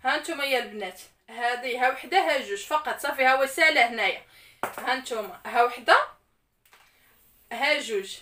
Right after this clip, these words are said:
شتو ها هي ها جوج، الاخر لا. ها نتوما ها الاوريجينال صح، ها وحده،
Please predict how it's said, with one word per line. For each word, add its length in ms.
شتو 320
ها 160
هي 160
ها 240
جوج، 340
الاخر 460
لا. 220
ها 180
نتوما 320
ها 160
الاوريجينال 760
صح، 360
ها 200
وحده، 340